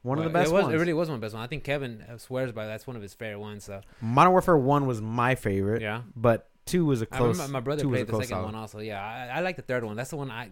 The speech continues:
Speaker 2: that got me into the franchise. So, okay.
Speaker 1: Modern Warfare three was the one that got you in?
Speaker 2: Yeah, Modern
Speaker 1: Oh,
Speaker 2: Warfare three
Speaker 1: okay.
Speaker 2: was the one. Yeah, when it came out the three sixty. Yeah, that's when I got it.
Speaker 1: All right.
Speaker 2: So,
Speaker 1: So, um, those, those are the rumor mills this week. Uh, pretty, pretty big, pretty big news there. You know, Sony trying to buy up Konami's I Ps.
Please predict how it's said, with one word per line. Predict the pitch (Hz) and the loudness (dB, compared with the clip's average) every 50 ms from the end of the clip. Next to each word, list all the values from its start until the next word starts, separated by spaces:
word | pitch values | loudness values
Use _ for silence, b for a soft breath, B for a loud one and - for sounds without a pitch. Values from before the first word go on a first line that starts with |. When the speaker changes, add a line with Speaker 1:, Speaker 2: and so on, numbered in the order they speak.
| - - | -12 -12
Speaker 2:
that | 127 113 | -10 -8
got | - 123 117 | -6 -6 -6
me | 120 117 | -6 -8
into | 110 101 | -10 -12
the | 98 98 | -14 -14
franchise. | - 120 110 107 104 - 92 90 85 - - _ b b b b b b b b b | -12 -12 -12 -12 -12 -14 -14 -16 -16 -20 -20 _ b b b b b b b b b
So, | - 101 92 | -18 -16 -14
okay. | 101 117 - - - | -14 -14 -14 -8 -2
Speaker 1:
Modern | 110 110 120 120 | 0 2 4 4
Warfare | 110 117 110 | 4 2 2
three | - 120 127 | 2 2 2
was | 131 127 120 | 2 2 0
the | 127 | 0
one | 127 131 | -2 -2
that | 135 135 | -2 -4
got | 139 - - | -4 -6 -6
you | 156 | -8
in? | 160 156 - - | -10 -10 -12 -12
Speaker 2:
Yeah, | 117 104 95 92 90 - | -12 -12 -12 -12 -14 -12
Modern | 101 104 165 | -8 -8 -6
Speaker 1:
Oh, | 180 | -6
Speaker 2:
Warfare | 175 | -6
three | 156 147 | -8 -8
Speaker 1:
okay. | 117 | -8
Speaker 2:
was | 113 107 | -8 -10
the | |
one. | 107 107 110 104 | -10 -12 -12 -10
Yeah, | 127 123 | -10 -8
when | 120 120 | -8 -8
it | |
came | - 135 | -8 -8
out | 139 135 123 - | -8 -8 -8 -8
the | - 131 123 123 120 120 - - | -8 -8 -6 -6 -8 -8 -10 -12
three | 156 147 | -14 -14
sixty. | - - - - - - 170 - - | -14 -16 -18 -20 -18 -18 -20 -18 -16
Yeah, | 110 98 | -16 -16
that's | 92 - - | -16 -16 -16
when | 104 92 | -16 -16
I | |
got | 82 76 80 - | -14 -16 -16 -14
it. | 135 143 | -14 -10
Speaker 1:
All | - 196 | -8 -8
right. | 165 139 156 190 208 208 - b b b b b b b b b b b _ | -6 -6 -8 -8 -12 -16 -20 b b b b b b b b b b b _
Speaker 2:
So, | - - - 131 127 117 113 117 113 - | -10 -2 2 4 6 6 6 4 2 0
Speaker 1:
So, | 131 | 2
um, | 135 127 127 123 123 120 120 120 | 4 6 6 6 4 2 -2 -2
those, | 123 135 151 165 170 165 139 | 2 4 4 4 2 0 0
those | 135 147 170 196 | 2 2 4 4
are | 220 | 2
the | 202 175 147 | 0 2 2
rumor | 135 135 143 151 151 | 2 2 2 0 0
mills | 147 151 156 151 147 | -2 -2 -2 -2 -4
this | 156 156 147 - - | -4 -6 -6 -4 -2
week. | 165 165 165 160 - - - _ - | -2 0 -2 -2 -6 -12 -20 _ -4
Uh, | 131 120 117 117 117 113 110 | 0 2 2 2 2 0 0
pretty, | - - 185 196 202 170 | -2 0 2 2 2 2
pretty | - - _ - - - 220 220 190 | 0 -2 _ 0 0 2 2 0 0
big, | 147 170 175 175 165 156 - - _ _ _ _ _ _ _ _ _ _ _ | 0 2 2 2 0 -2 -10 -18 _ _ _ _ _ _ _ _ _ _ _
pretty | - 165 165 160 | 2 2 4 4
big | 151 147 139 | 2 2 2
news | 143 143 143 139 139 | 4 2 2 2 2
there. | 143 139 139 135 | 2 2 2 2
You | 135 127 113 | 0 -2 -2
know, | 107 98 | -4 -4
Sony | - - 120 120 117 | -4 -2 -2 -2 -2
trying | 110 - 120 113 113 | -2 -2 -4 -2 -2
to | 110 | -2
buy | 101 107 104 110 113 113 | -2 0 0 2 2 0
up | 110 110 - - - - | 0 -2 -4 -8 -10 -6
Konami's | 117 107 107 107 110 113 113 113 107 - - | -4 -2 -2 0 0 0 0 -2 -4 -6 -4
I | 113 113 113 | -4 -2 -2
Ps. | - - 117 113 113 113 110 107 - | -2 -2 -2 -2 -2 -4 -4 -6 -8